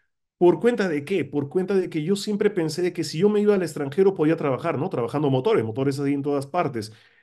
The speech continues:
Eh, postulé al senati, pero yo no era muy bueno en matemáticas, reprobé, fui al tepsub, reprobé, eh, y bueno, fui a la Marina Mercante, me votaron por miope. Eh, fui al Instituto Gamorro, ¿no? Allá que queda en, que queda justamente en la,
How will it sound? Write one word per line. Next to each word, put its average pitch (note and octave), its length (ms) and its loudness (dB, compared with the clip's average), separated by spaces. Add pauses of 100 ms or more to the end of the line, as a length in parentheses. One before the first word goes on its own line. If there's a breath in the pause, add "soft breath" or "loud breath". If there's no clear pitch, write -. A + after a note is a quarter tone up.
(120)
Eh, C#3 460 0
postulé D3 380 2
al G#3+ 100 4
senati, F#3+ 640 -2
pero D3+ 260 0
yo F#3 80 4
no E3+ 100 -2
era E3+ 120 0
muy E3+ 160 0
bueno E3 240 0
en D3 40 0
matemáticas, C#3 840 -2
reprobé, C#3 800 0
fui D3 160 -4
al C#3+ 180 0
tepsub, D#3 640 2 (420 loud breath)
reprobé, C#3 880 0 (220)
eh, D3 300 0
y F3 120 -2
bueno, D#3+ 420 4
fui F3 140 4
a E3+ 40 6
la D#3+ 80 4
Marina D#3 240 0
Mercante, D#3 540 -2
me C#3+ 100 0
votaron C#3+ 380 -2
por C3+ 180 -2
miope. D#3 600 -2 (680 soft breath)
Eh, D3 140 0
fui F#3 160 2
al G3+ 160 4
Instituto G3 540 2
Gamorro, D#3 580 4
¿no? D#3 400 -6
Allá D3 320 2
que C3 200 -4
queda D3 440 -2
en, B2+ 260 -6
que C3 120 -8
queda C#3 240 0
justamente D3+ 480 -6
en C3 100 -2
la, G#2 420 -4